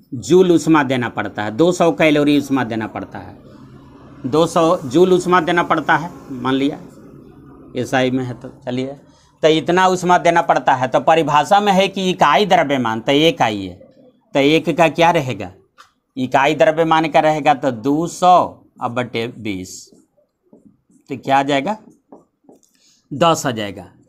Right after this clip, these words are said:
यानी दस जूल अगर ऊष्मा हम दे दें इस बॉडी को, तो उसका ताप दस डिग्री सेंटीग्रेड से ग्यारह डिग्री सेंटीग्रेड बढ़ जाएगा। तो इस वस्तु का विशिष्ट ऊष्मा क्या हो गया, दस हो गया। तो बस यही आपका जो है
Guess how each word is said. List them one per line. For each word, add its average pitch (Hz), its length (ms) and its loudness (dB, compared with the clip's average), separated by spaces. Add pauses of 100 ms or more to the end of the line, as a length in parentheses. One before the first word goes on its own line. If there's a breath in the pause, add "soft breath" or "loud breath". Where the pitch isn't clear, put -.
(600)
यानी 151 300 2
दस 175 400 0
जूल 185 260 4
अगर 175 220 2
ऊष्मा 170 340 2
हम 170 240 0
दे 180 140 4
दें 175 120 2
इस 170 180 -2
बॉडी 156 360 2
को, 170 220 2 (520)
तो 165 60 4
उसका 156 340 2
ताप 165 380 2
दस 185 240 2
डिग्री 170 280 2
सेंटीग्रेड 160 520 0
से 151 200 -2
ग्यारह 131 360 0
डिग्री 151 280 0
सेंटीग्रेड 131 540 0 (280 soft breath)
बढ़ 117 220 0
जाएगा। 95 420 -10 (440 soft breath)
तो 147 60 4 (160)
इस 214 260 2
वस्तु 180 520 0
का 139 160 0
विशिष्ट 147 480 -6
ऊष्मा 180 320 -4
क्या 202 180 2
हो 185 140 0
गया, 120 240 -2
दस 101 360 -6
हो 98 80 -8
गया। 87 240 -16 (360)
तो - 100 0
बस 135 260 0
यही 131 320 2
आपका 147 300 2
जो 135 140 -4
है 165 200 0